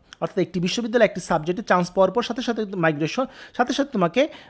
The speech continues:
নিশ্চয়ন করতে হবে। নিশ্চয়ন না করলে কিন্তু মাইগ্রেশন আর হবে না। আর মাইগ্রেশন সবসময় উপর দিকে হয়, অর্থাৎ পরবর্তী মেরিটগুলোতে তুমি যদি মাইগ্রেশন on রাখো, তাহলে উপরের দিকে যে পাঁচটি সাবজেক্ট রয়েছে, সেই সাবজেক্ট দিকে তোমার কিন্তু চান্স হতে পারে।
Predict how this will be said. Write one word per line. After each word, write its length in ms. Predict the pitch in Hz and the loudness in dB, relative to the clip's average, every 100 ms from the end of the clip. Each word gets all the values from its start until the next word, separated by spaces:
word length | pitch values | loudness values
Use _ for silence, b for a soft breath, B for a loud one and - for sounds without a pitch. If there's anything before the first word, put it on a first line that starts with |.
| B _ 185 | B _ 2
নিশ্চয়ন 320 | 220 311 226 | 4 6 6
করতে 240 | 175 - | 4 0
হবে। 100 | 139 | -2
নিশ্চয়ন 280 | 180 - 240 | -2 0 2
না 120 | 220 | 2
করলে 200 | 220 220 | 2 -2
কিন্তু 300 | 208 208 381 - b | -2 0 0 -2 b
মাইগ্রেশন 440 | 175 165 156 151 180 | 4 4 4 0 2
আর 100 | 156 - | 0 4
হবে 180 | 156 131 | 4 4
না। 240 | 90 _ _ _ _ B B B B | -2 _ _ _ _ B B B B
আর 160 | 165 165 | 4 8
মাইগ্রেশন 440 | 185 226 262 330 | 6 6 2 2
সবসময় 460 | 277 - 220 202 202 | 0 -2 4 4 4
উপর 220 | 180 214 | 4 2
দিকে 240 | 160 160 202 | 2 2 4
হয়, 240 | 269 320 | 6 6
অর্থাৎ 480 | 180 185 208 180 - | 6 4 6 4 6
পরবর্তী 440 | 214 247 277 302 | 4 6 4 4
মেরিটগুলোতে 760 | 240 190 175 156 160 - 220 330 B B - | 6 6 6 4 4 6 4 4 B B -2
তুমি 160 | 196 | -2
যদি 200 | 190 190 | 0 2
মাইগ্রেশন 480 | 180 180 180 175 185 | 6 6 6 2 0
on 260 | 143 208 247 | 4 4 4
রাখো, 300 | 185 175 202 | 2 0 -2
তাহলে 360 | 175 175 190 | 0 4 2
উপরের 360 | 196 180 294 302 | 0 0 2 2
দিকে 160 | 240 214 | 0 0
যে 100 | 208 | 2
পাঁচটি 300 | 202 - 185 | 2 2 0
সাবজেক্ট 360 | 156 143 143 | 0 0 -2
রয়েছে, 220 | 151 262 | 0 0
সেই 140 | 240 240 | -4 0
সাবজেক্ট 400 | - 147 151 151 | 0 2 -2 -6
দিকে 440 | 143 139 156 269 349 B B | -16 -10 0 0 0 B B
তোমার 200 | 175 156 | 0 0
কিন্তু 180 | 151 214 | 0 -2
চান্স 380 | - 139 139 - | 0 0 0 -2
হতে 200 | 165 165 | 0 0
পারে। 260 | - - | 0 -6